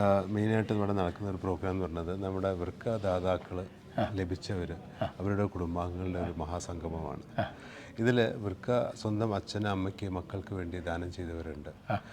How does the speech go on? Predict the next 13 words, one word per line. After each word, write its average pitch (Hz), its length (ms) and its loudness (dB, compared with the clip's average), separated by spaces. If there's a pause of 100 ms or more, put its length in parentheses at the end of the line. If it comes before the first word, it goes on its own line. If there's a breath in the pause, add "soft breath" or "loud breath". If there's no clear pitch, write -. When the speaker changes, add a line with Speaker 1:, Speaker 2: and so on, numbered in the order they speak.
(200 loud breath)
Speaker 1:
അതുപോലെ 110 340 2 (120)
തന്നെ 101 240 -2
ജീവിതത്തിൽ 101 520 -4
ആദ്യമായിട്ട് 101 560 -2
കാണുന്ന 90 640 -4 (760 loud breath)
ആൾക്കാർക്ക് 90 600 -2 (140)
സ്വാപ്പ് 104 300 4
ട്രാൻസ്പ്ലാന്റിലൂടെ, 92 800 -4
പ്രക്രിയയിലൂടെ 92 720 -4 (460 loud breath)
വൃക്ക 101 200 -2
ദാനം 92 340 2
ചെയ്ത് 90 320 -4 (180)
അതിലൂടെ 104 460 4